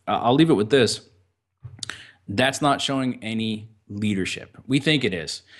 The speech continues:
But when you talk about gaps, what that means is these are failures. So there's no discussion of the world is changing, the attack vectors are changing, our environment is changing, and we need to change with it. It's,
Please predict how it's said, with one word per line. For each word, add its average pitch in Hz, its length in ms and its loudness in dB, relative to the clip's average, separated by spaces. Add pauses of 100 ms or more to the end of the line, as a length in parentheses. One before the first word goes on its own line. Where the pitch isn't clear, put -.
(240)
But 131 180 -2
when 143 180 2
you 151 120 4
talk 165 260 2
about 151 420 2
gaps, 117 460 -2
what 113 120 -10
that 110 140 -6
means 123 280 -4
is 104 220 -6
these 117 220 -6
are 107 80 -2
failures. 92 600 -6 (100)
So 117 320 0 (220)
there's 131 180 4
no 185 160 6
discussion 156 560 2
of 107 540 -2 (800)
the 113 240 0
world 123 340 4
is 104 100 0
changing, 151 760 -2
the 104 160 -4
attack 98 380 -2
vectors 107 420 -4
are 101 80 -6
changing, 131 640 -2
our 95 180 2
environment 101 560 0
is 98 140 -6
changing, 139 640 2 (280)
and 107 180 0
we 127 120 4
need 135 140 4
to 110 80 0
change 107 320 0
with 160 220 2
it. 113 260 4 (240)
It's, 120 240 -4